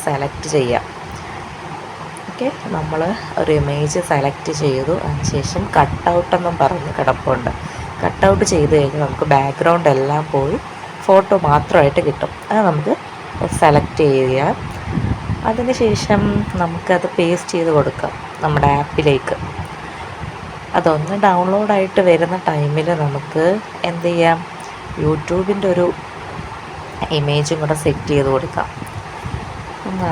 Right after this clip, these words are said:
ആദ്യം അതിന് YouTube ഇമേജ് നമ്മൾ ആദ്യം തന്നെ സേവ് ചെയ്ത് വെച്ചേക്കണം. എങ്കിൽ മാത്രമേ സെറ്റ് ചെയ്യാൻ പറ്റത്തുള്ളൂ. അത് നമ്മൾ കോപ്പി ചെയ്ത് നം-, നമുക്ക് ഏത് സൈസിലാണ് വേണ്ടതെന്ന് വെച്ചാൽ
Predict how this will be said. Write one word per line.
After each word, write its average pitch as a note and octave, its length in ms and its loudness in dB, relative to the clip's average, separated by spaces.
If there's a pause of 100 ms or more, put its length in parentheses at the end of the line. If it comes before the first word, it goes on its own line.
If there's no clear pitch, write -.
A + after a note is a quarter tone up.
ആദ്യം D#3 260 0 (260)
അതിന് E3+ 240 -2 (520)
YouTube E3 420 -4 (220)
ഇമേജ് D#3 360 0 (100)
നമ്മൾ D3+ 140 4 (240)
ആദ്യം D3+ 320 2
തന്നെ D3+ 200 0 (120)
സേവ് C#3+ 320 0
ചെയ്ത് D#3+ 160 0 (100)
വെച്ചേക്കണം. C#3 440 -2 (120)
എങ്കിൽ C#3 180 -4 (100)
മാത്രമേ D#3+ 320 0
സെറ്റ് E3+ 200 -6
ചെയ്യാൻ E3 200 2
പറ്റത്തുള്ളൂ. D3 520 2 (500)
അത് F3 120 2
നമ്മൾ E3+ 220 0
കോപ്പി D3 460 2
ചെയ്ത് C#3+ 180 0 (100)
നം-, D3 140 0 (460)
നമുക്ക് E3+ 540 0
ഏത് E3 200 4
സൈസിലാണ് D#3+ 460 0
വേണ്ടതെന്ന് C#3+ 400 -2
വെച്ചാൽ F#3 260 -4